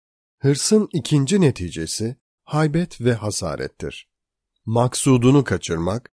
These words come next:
ve istiskale maruz kalıp teshilat ve muavenetten mahrum kalmaktır.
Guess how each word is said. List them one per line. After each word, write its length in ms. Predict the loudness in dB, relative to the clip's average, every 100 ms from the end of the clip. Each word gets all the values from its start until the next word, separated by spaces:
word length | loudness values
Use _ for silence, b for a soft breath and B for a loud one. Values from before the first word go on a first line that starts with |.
| _ -4
ve 140 | 0 0
istiskale 680 | 0 -2 -2 0 2 4 2
maruz 480 | 2 -2 -2 -4
kalıp 340 | -4 -6 -8 _ _ _ _
teshilat 760 | -2 0 0 0 2 0 -2 0
ve 80 | 2
muavenetten 800 | 4 4 2 0 -2 0 0 2
mahrum 400 | 0 0 -6 -6
kalmaktır. 720 | -8 -8 -10 -12 -14 -14